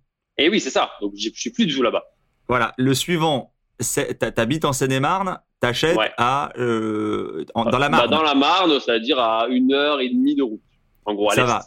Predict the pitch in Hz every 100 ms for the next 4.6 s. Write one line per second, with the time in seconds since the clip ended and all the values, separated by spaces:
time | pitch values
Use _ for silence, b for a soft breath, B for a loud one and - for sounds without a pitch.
0 | _ - - 127 117 - - 107 123 123
1 | 151 131 127 - 131 110 95 87 - 113
2 | 110 120 131 127 131 101 95 151 135 113
3 | - 135 135 127 123 107 107 98 104 -
4 | - 110 143 143 123